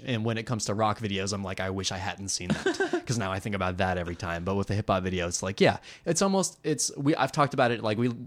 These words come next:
Speaker 1: watch a lot of hip hop videos just
Speaker 2: Mm-hmm.
Speaker 1: to pass the time in, like, my house, and we just, it's, it's eye candy basically. You just kinda get to watch people be ridiculous and
Speaker 2: Yeah.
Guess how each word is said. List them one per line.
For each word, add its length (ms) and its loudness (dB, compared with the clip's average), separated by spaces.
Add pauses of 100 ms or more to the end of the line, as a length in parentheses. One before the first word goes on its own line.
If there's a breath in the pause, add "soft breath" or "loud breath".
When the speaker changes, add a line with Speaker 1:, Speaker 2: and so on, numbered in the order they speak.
(160)
Speaker 1:
watch 260 4
a 40 4
lot 180 4
of 60 2
hip 140 0
hop 160 2
videos 380 0
just 160 4
Speaker 2:
Mm-hmm. 80 4
Speaker 1:
to 60 8
pass 160 -2
the 80 -6
time 260 -4
in, 80 -4
like, 180 -6
my 100 -6
house, 340 -4
and 80 -8
we 80 -8
just, 260 -6 (220 loud breath)
it's, 300 0
it's 160 -4
eye 180 2
candy 380 -6
basically. 520 -8
You 80 -8
just 180 -4
kinda 260 -2
get 160 -4
to 100 0
watch 340 2
people 220 -4
be 160 -2
ridiculous 720 -2
and 80 0
Speaker 2:
Yeah. 140 -2